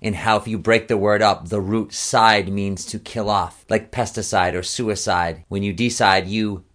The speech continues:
kill off all other options. What that does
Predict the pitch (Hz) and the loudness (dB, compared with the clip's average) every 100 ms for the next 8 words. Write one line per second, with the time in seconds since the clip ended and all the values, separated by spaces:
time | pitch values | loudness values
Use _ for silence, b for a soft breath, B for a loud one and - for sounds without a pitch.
0 | _ - 127 113 104 - - 107 107 104 | _ -6 0 2 2 -2 2 2 4 2
1 | 104 85 90 - 85 82 87 - - 101 | 2 0 -2 -4 -10 -10 -10 -14 -14 0
2 | 110 147 110 127 151 107 107 98 95 90 | 4 4 6 6 6 2 2 4 2 -4